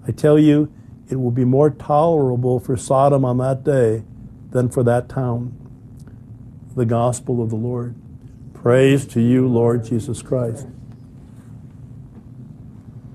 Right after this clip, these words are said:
Yesterday I checked with the, uh,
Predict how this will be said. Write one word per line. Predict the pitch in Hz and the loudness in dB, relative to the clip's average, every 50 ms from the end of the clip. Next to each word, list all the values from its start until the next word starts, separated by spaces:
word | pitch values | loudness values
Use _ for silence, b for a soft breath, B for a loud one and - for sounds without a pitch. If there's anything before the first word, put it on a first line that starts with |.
| - - B B B B B B B B B B B B - - - - - - - - - - - - - - - - - - - - | -20 -20 B B B B B B B B B B B B -20 -20 -20 -20 -20 -20 -20 -20 -20 -20 -20 -20 -20 -20 -20 -20 -20 -20 -8 -2
Yesterday | - 131 120 - 143 120 117 113 | 0 0 0 2 4 4 4 4
I | 107 104 107 | 4 2 0
checked | 110 - - 135 123 120 - | -2 -2 0 0 0 0 0
with | 120 110 110 107 104 | -2 0 0 -2 -2
the, | 113 117 110 110 107 | 0 0 2 2 2
uh, | 107 107 | 0 0